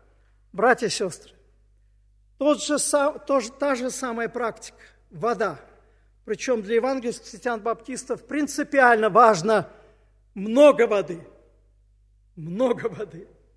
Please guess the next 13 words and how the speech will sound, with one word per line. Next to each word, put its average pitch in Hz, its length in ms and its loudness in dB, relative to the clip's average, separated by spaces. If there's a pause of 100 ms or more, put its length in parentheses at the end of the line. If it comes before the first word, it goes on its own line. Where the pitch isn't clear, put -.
(2500)
Вы 185 120 -12
знаете, 190 460 -12
разные 208 500 -4
понимания 202 800 -6 (160)
в 165 140 -16
других 190 420 -6
традициях. 196 720 -6
Кто-то 208 480 -4 (460)
льёт 190 340 0
сверху 220 480 -2
на 196 220 -4
голову, 180 320 -6
кто-то 190 480 -8